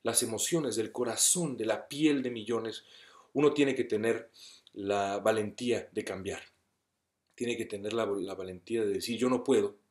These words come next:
que alguien más se haga cargo". Eh, porque no hacerlo es un acto de obstinación, es un, es un acto de terquedad injustificable, pero es un acto también de cinismo que, que un equipo como Cruz Azul y una institución como Cruz Azul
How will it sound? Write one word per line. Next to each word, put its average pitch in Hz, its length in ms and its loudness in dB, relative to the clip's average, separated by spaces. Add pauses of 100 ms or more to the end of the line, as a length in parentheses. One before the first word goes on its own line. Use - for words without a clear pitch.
(260)
que 123 120 2
alguien 123 200 4
más 117 160 2
se 107 100 2
haga 92 160 -2
cargo". - 300 -10 (1120)
Eh, 98 380 -8
porque 131 220 2
no 147 100 8
hacerlo 151 320 8
es - 100 0
un 135 120 0
acto 107 800 4 (300)
de 110 440 2
obstinación, 131 800 -2
es - 120 -18
un, 123 260 -4
es - 120 -18
un 131 80 -2
acto 120 380 -2
de 101 320 2
terquedad 113 640 4
injustificable, 110 840 -4 (760)
pero 127 220 4
es 147 160 0
un 170 80 0
acto 156 280 0
también 123 360 -2
de 135 80 0
cinismo 139 640 4 (840)
que, 98 880 -6
que 117 140 -4
un 135 100 0
equipo 127 300 -2
como 107 220 -4
Cruz 107 200 -14
Azul 110 280 -4
y 113 40 -6
una 113 80 -4
institución 110 520 -2
como 107 260 -8
Cruz 92 200 -14
Azul 85 320 -10